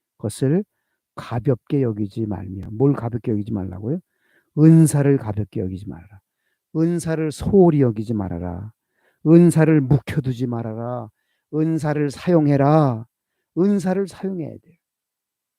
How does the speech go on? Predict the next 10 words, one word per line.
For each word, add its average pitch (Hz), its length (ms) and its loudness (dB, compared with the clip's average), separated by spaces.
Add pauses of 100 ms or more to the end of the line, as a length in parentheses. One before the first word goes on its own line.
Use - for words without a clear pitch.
(480)
은사를 101 400 -16
써야 196 220 -14
돼요. 151 300 -18 (840)
묵혀두면 131 800 -6 (1500)
바람 135 320 -2
빠진 117 720 -8 (220)
풍선처럼 135 580 -2
되는 92 240 -14
거예요. - 200 -20 (1900)
은사를 110 840 -8